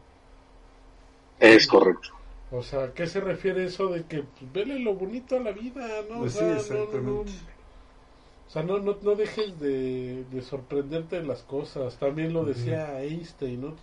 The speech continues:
Speaker 2: tienes dos maneras de vivir, como si todo fuera increíble o como si nada lo fuera,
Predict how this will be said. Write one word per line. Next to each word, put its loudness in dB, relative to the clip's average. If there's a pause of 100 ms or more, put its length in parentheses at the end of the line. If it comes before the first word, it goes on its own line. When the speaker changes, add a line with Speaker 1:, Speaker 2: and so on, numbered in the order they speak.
Speaker 2:
tienes -8
dos -10
maneras -6
de -4
vivir, -6 (560)
como -8
si -12
todo -2
fuera -4
increíble -4
o -4
como -12
si -14
nada -8
lo -8
fuera, -8